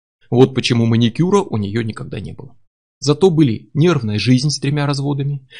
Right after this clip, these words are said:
нервная работа и нервная система, очень нервная. Она держалась как могла и уповала на деньги братца. Отдать долги, съехать со съёмной квартиры, оплатить больничные счета и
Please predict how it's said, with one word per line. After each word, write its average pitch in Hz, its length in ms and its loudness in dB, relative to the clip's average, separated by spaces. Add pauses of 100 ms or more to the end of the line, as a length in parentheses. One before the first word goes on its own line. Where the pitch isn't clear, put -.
(140)
нервная 127 520 4
работа 156 440 0 (120)
и 123 100 -4
нервная 131 420 0
система, 104 600 -2
очень - 640 2
нервная. - 580 -8 (500)
Она 151 260 0
держалась 160 540 -2
как 135 200 -6
могла 156 460 -4 (200)
и - 100 -4
уповала 123 480 -2
на 113 120 -4
деньги 107 320 -6
братца. - 420 -12 (380)
Отдать 123 400 -4
долги, 113 480 -8 (220)
съехать 175 480 -4
со 143 100 -6
съёмной 147 420 -2
квартиры, 139 640 -4 (200)
оплатить 147 480 -4
больничные 151 640 0
счета 156 460 -4
и 135 240 -2